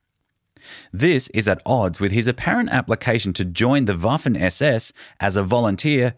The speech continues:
in November nineteen forty-three, when he listed his current place of work as S D, the intelligence organization of the S S.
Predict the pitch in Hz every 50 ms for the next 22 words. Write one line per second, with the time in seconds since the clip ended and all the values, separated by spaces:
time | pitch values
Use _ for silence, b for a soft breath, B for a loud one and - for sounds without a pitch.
0 | _ _ - 127 131 135 131 110 107 113 117 113 117 113 104 101 98 92 101 92
1 | 82 - 95 92 85 80 - - - 147 147 127 113 110 107 B B B B B
2 | B B - 127 135 135 147 143 131 139 151 147 - 156 147 131 120 120 98 -
3 | - - 127 160 180 151 117 - - 117 101 101 - 95 87 98 113 135 123 104
4 | 101 101 - - 104 104 101 98 98 95 - _ _ _ _ _ _ - 107 101
5 | 95 - - - 123 127 110 90 76 64 - - _ _ _ _ _ _ _ -
6 | 92 123 120 110 107 - 151 151 139 107 101 95 87 - 90 85 82 87 85 82
7 | 82 85 113 117 127 123 - 92 87 - 85 85 107 98 82 76 - - 90 87
8 | 73 - - - -